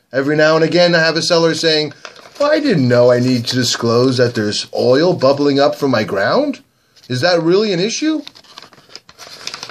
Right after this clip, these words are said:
Yeah, it is.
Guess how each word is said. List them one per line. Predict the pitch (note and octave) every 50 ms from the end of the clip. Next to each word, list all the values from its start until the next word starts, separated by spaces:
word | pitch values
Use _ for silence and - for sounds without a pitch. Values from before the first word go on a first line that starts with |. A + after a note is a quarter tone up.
| - - _ - - - - - - _
Yeah, | - C3+ C3+ C3 C3+ B2+ A#2+ B2 C#3 D3 - - - _ _ _ _ _ _ _ _ _ _ _ _ -
it | A#2 B2+
is. | C#3 D#3+ D#3 B2+ B2 C#3+ D3 - - -